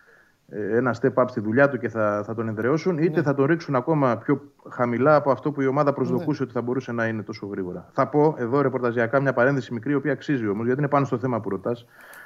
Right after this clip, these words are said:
Speaker 1: ότι αυτή τη στιγμή, τις τελευταίες ώρες δηλαδή, τα όσα από διοικητικής πλευράς προκύπτουν είναι ότι ο τελευταίος που ευθύνεται για αυτό που η αεκ παρουσιάζει είναι ο προπονητής.
Speaker 2: Οκ.
Speaker 1: Και μιλάω τώρα για τον Μελισσανίδη συγκεκριμένα.
Speaker 2: Αυτό δείχνει,
Speaker 1: Δεν,
Speaker 2: αυτό δείχνει
Speaker 1: δεν
Speaker 2: τουλάχιστον
Speaker 1: του
Speaker 2: ότι ο
Speaker 1: ρίχνει
Speaker 2: Μελισσανίδης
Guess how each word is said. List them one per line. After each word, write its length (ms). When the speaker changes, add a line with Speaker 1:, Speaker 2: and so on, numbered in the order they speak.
Speaker 1:
ότι 460
αυτή 240
τη 100
στιγμή, 280
τις 80
τελευταίες 420
ώρες 200
δηλαδή, 440
τα 220
όσα 680
από 200
διοικητικής 480
πλευράς 320
προκύπτουν 400
είναι 120
ότι 140
ο 80
τελευταίος 500
που 80
ευθύνεται 400
για 100
αυτό 160
που 100
η 20
αεκ 100
παρουσιάζει 440
είναι 100
ο 20
προπονητής. 480
Speaker 2:
Οκ. 60
Speaker 1:
Και 60
μιλάω 260
τώρα 120
για 100
τον 80
Μελισσανίδη 420
συγκεκριμένα. 460
Speaker 2:
Αυτό 120
δείχνει, 300
Speaker 1:
Δεν, 280
Speaker 2:
αυτό 300
δείχνει 180
Speaker 1:
δεν 100
Speaker 2:
τουλάχιστον 340
Speaker 1:
του 60
Speaker 2:
ότι 0
ο 40
Speaker 1:
ρίχνει 100
Speaker 2:
Μελισσανίδης 460